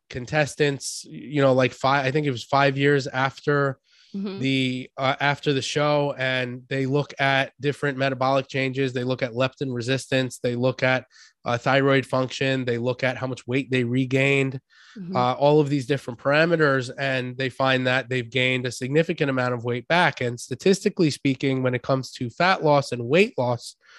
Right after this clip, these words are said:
Speaker 2: Mm-hmm.
Speaker 1: overall, what we find is that losing the weight is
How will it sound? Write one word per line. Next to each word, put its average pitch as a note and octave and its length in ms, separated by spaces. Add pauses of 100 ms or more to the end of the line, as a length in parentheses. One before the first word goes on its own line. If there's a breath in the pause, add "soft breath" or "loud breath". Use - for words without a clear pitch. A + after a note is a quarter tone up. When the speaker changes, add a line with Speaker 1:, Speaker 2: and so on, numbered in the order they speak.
(120 loud breath)
Speaker 2:
Mm-hmm. E3+ 320
Speaker 1:
overall, D3+ 800 (420 soft breath)
what D#3 280
we D#3+ 140
find F#3 500
is D3+ 540 (160)
that D3 340 (160)
losing G3+ 560
the F#3 80
weight D#3+ 360
is D3 320